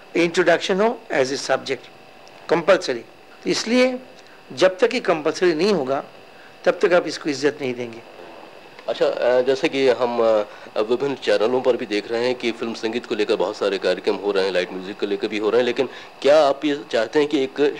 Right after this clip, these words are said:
Speaker 2: शास्त्रीय संगीत का सेपरेट चैनल हो?
Speaker 1: मैं तो कहूँगा, अगर, ये अगर वो दिन कब आएगा? एक शास्त्रीय चैनल शुरू किया गया था सात आठ साल पहले दूरदर्शन में, वो भी बंद हो गया। ये दुख की बात है,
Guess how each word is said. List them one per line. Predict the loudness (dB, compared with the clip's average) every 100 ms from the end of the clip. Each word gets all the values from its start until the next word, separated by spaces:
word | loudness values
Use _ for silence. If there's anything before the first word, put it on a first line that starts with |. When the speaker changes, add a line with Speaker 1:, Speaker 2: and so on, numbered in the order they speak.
| -2
Speaker 2:
शास्त्रीय | -2 0 0
संगीत | 0 -2 -2 -2
का | 2 0 0 -8 -6
सेपरेट | -2 -2 -2
चैनल | -2 0 0 -2
हो? | -6 -12 -20 -20 -20 -4
Speaker 1:
मैं | 4 4
तो | 6
कहूँगा, | 4 6 6
अगर, | 4 0 -8 -12 -12 -12 -16 -20 -20 -20 -16 -2
ये | 2
अगर | 4 6
वो | 6 4
दिन | 2
कब | 4 4 4
आएगा? | 2 0 -4 -10 -20 -20 -20 -20 -4
एक | 2
शास्त्रीय | 4 4 0
चैनल | 2 0
शुरू | 0 0 0
किया | 2 2 4
गया | 2
था | 2 0 -2 -12 -20 -20 -20 -20 -20 -20 -20 -16
सात | -4 4 4 6
आठ | 2
साल | 2 0
पहले | 2 2 2 -2 -10 -20 -20 -20 -2
दूरदर्शन | 0 4 4 2 -6
में, | -10 -14 -20 -20 -20 -20 -4
वो | 2
भी | 2
बंद | 2 0
हो | -2
गया। | -6 -10 -16 -20 -20 -6
ये | 0 0
दुख | 0 -2
की | 0 2
बात | 4 4 0
है, | -6